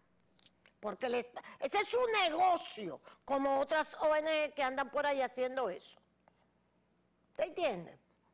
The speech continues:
Para que estemos claros. Por eso es que yo le digo, no es nada para que se, se molesten.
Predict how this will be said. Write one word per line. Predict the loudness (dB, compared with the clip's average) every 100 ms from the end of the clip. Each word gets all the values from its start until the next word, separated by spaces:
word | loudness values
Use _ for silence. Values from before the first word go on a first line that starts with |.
| _
Para | -4 -2
que | -4
estemos | 0 0 0 -2
claros. | 2 4 4 0 -6 -16 _ _ _ -20
Por | -6 -2
eso | 0
es |
que | 0
yo | 2 4
le | 4
digo, | 4 4 2 0 -18 -20 -20 _ _ -6
no | 2 4 6
es | 6 4 0 -12 _ _
nada | -4 2 4 6 4 6
para | 2 2
que | 0
se, | 0 2 2 0
se | 0 2
molesten. | 2 2 0 -2 -8 -12